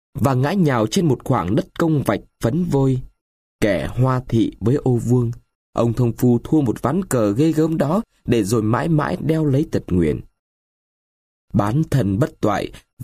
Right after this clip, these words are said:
và câm, giá lúc thụ bệnh rồi, chết luôn thì cũng là nhẹ nợ. Sống dai dẳng trong mấy năm với một cái bệnh không chữa được, vẫn cứ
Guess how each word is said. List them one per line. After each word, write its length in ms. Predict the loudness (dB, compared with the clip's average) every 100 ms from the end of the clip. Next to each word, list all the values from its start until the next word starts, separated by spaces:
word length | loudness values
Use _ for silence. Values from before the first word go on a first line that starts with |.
| -4
và 200 | -4 -6 -4
câm, 240 | 0 0 -4 _ _ _ -6
giá 340 | -2 0 2
lúc 200 | 2 0 -2
thụ 280 | 0 2 2
bệnh 220 | 0 -2 0
rồi, 320 | 0 0 -2 -8 -4
chết 160 | -2 0
luôn 340 | 0 2 0 0
thì 120 | -2
cũng 260 | -2 -2 0
là 120 | -2
nhẹ 240 | -2 -4 -2
nợ. 280 | -2 -2 -4 -12 _ -6
Sống 240 | -2 0
dai 180 | 0 -2
dẳng 280 | -2 -4 -2
trong 220 | -2 0
mấy 120 | 2
năm 300 | 2 0 0
với 100 | 0
một 240 | 0 0 -2
cái 100 | -2
bệnh 240 | -2 -2 -2
không 260 | -2 -2
chữa 180 | 0 0
được, 240 | 2 0 -2 _ _ -2
vẫn 140 | 0
cứ 100 | -2